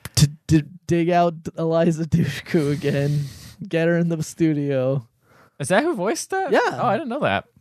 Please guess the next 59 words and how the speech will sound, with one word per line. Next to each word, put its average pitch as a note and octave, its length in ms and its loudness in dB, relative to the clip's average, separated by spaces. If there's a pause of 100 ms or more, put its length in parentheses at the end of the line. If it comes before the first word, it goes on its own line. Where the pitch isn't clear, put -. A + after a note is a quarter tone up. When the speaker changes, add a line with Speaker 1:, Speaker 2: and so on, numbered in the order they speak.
Speaker 2:
Hmm, F3 200 0
that C3+ 100 0
explains C#3 240 -2
why B2+ 80 2
she A#2+ 100 -6
looked C3 120 -2
kinda G#2+ 160 0
familiar. G2+ 480 0 (200)
Speaker 1:
Yeah, B3+ 200 2
dude. F3+ 460 -8
Speaker 2:
I D#3+ 100 0
don't, D3 200 -4
I A2+ 180 -8
don't F2+ 100 -14
know. F#2 140 -12 (180)
I, B2+ 180 -2
I B2+ 60 2
just C3 140 -4
played A#2+ 180 -2
that. A2+ 180 0
I D3+ 140 2
played, G#3+ 240 -2 (120)
Speaker 1:
Wet. - 320 -4
Speaker 2:
I C#3+ 60 0
played F#3 300 -2
that E3 180 0
game. C#3+ 260 -4
Yeah, A#2+ 200 -6
everything's A#2+ 360 0
wet. A#2 360 0
Look - 120 -12
how G2 180 -4
wet - 300 0
everything. - 380 -6
Speaker 1:
Wet. - 340 -14 (120)
Speaker 2:
In D#3+ 120 -2
that G3 200 2
era D3 260 0
of A#2+ 80 -2
video B2+ 220 0
games, G#2+ 280 -2
everything A2+ 360 0
did G2 160 -2
look G2 140 -2
kinda F#2 200 -2
wet. F2+ 320 0 (220)
Speaker 1:
Yeah. C3+ 380 -2 (180)
Speaker 2:
It's A#2 120 -6
kinda F#2+ 220 -2
weird. F#2+ 220 0
Everyone G2+ 180 2
looked G2+ 120 -4
kinda G#2 120 0
sleek. - 460 -4 (540)
Blood A2 240 2
just G#2 140 -2
kinda G#2+ 160 0
looked G2+ 140 -2
weird. G2+ 420 2